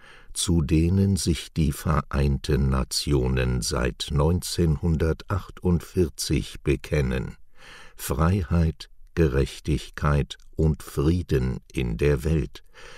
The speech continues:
sagte Lambrecht vor einer Sondersitzung der U-N-Generalversammlung.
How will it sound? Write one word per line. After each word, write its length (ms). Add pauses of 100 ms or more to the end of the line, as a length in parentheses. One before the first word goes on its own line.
(200)
sagte 560
Lambrecht 840
vor 440
einer 360
Sondersitzung 1200
der 240 (100)
U-N-Generalversammlung. 2000